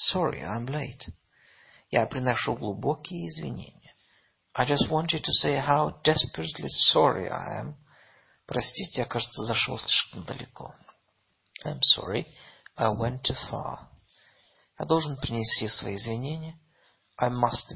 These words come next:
apologize. Прошу покорно извинить меня. I humbly apologize. Он извинился перед нами за своё опоздание. He apologized to us for being late. Извините, что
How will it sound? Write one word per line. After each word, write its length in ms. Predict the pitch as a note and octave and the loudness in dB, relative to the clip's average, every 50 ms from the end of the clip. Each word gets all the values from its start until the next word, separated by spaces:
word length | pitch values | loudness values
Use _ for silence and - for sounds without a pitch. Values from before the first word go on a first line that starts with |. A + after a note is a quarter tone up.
| - - | -4 0
apologize. 840 | D#3 D3 D3+ D3+ D3+ - - D#3 D3+ D3 D3+ D#3+ E3 - - - - _ _ _ _ _ _ _ _ _ _ _ _ - | 2 2 2 2 -2 -2 -2 -2 -2 -2 -2 -2 -2 0 -2 -2 -4 _ _ _ _ _ _ _ _ _ _ _ _ -8
Прошу 320 | - A2 G#2+ - - A#2 | -6 -6 -4 -6 -6 -4
покорно 480 | - G#2 F#2+ - - G2+ G2 G2 G2 G2 | -4 -4 -4 -2 -4 -4 -4 -4 -4 -6
извинить 460 | F#2+ F#2+ G2+ G2+ A2 B2 C3 - - | -6 -6 -8 -6 -8 -8 -10 -12 -12
меня. 300 | C#3+ D3 C#3+ C#3+ C#3+ - _ _ _ _ _ _ _ - - _ - | -12 -10 -10 -12 -12 -14 _ _ _ _ _ _ _ -20 -20 _ -4
I 160 | C3+ C3 B2+ | -2 -2 -2
humbly 640 | B2 A#2+ A#2+ B2 C3+ C#3 D3 D3 C#3+ D3 C#3+ C#3 - | -2 -4 -4 -4 -4 -4 -6 -6 -4 -4 -4 -4 -2
apologize. 880 | - C#3 C3 C3+ C3+ D3 - - C3 C3+ C3+ C#3+ D3 - - - - _ _ _ _ _ _ _ _ - - _ _ _ _ _ _ _ _ _ _ _ _ _ _ _ _ _ _ _ _ _ - - - | 0 0 0 0 0 -4 -4 -4 -4 -4 -4 -6 -6 -8 -8 -10 -12 _ _ _ _ _ _ _ _ -20 -20 _ _ _ _ _ _ _ _ _ _ _ _ _ _ _ _ _ _ _ _ _ -16 -10 -6
Он 120 | C3 C3+ | -4 -4
извинился 560 | C3 C3+ C3+ C#3+ C#3+ C#3+ D#3 E3 - - E3+ - | -4 -2 -4 -4 -2 -2 2 4 4 4 2 2
перед 260 | - D#3 D3 C#3+ C3+ | -2 -4 -4 -2 -2
нами 300 | C3 C3 B2+ B2+ B2+ C3 | 0 0 0 0 0 -2
за 100 | D3 D3 | -2 0
своё 320 | - - - A2 G#2+ G#2+ | -2 -2 -2 -2 -4 -4
опоздание. 720 | G#2+ - - A#2+ - - - - - - - - - - - _ _ _ _ _ _ _ _ _ _ - _ _ _ _ _ _ _ _ - | -4 -6 -6 -4 -4 -4 -6 -8 -12 -18 -18 -20 -20 -20 -20 _ _ _ _ _ _ _ _ _ _ -20 _ _ _ _ _ _ _ _ -16
He 120 | - G#2+ | -16 -12
apologized 840 | - - C#3+ C#3 D3 D3+ D#3 D3 C#3+ C#3 C#3 C#3 C#3 C#3 C#3+ C#3+ - - - | 0 2 4 4 6 4 4 4 4 6 6 6 4 2 0 -2 -4 -6 -4
to 80 | - C#3+ | -4 -2
us 240 | C#3 C#3 C3 - - | -2 -2 -2 -2 -4
for 140 | - - - | -4 -8 -8
being 280 | - - - - - E2 | -8 -8 -8 -8 -8 -10
late. 500 | - - - - - - - - - - _ _ _ _ _ _ _ _ _ _ _ _ _ _ _ _ _ _ _ _ _ _ | -10 -12 -14 -14 -16 -16 -16 -16 -16 -16 _ _ _ _ _ _ _ _ _ _ _ _ _ _ _ _ _ _ _ _ _ _
Извините, 480 | - B2+ C3 C3 B2+ C3+ D3+ C#3 - - | -8 -4 -4 -2 -2 -2 -2 0 0 -2
что 280 | - - - - C#3 | -2 -4 -4 -6 -6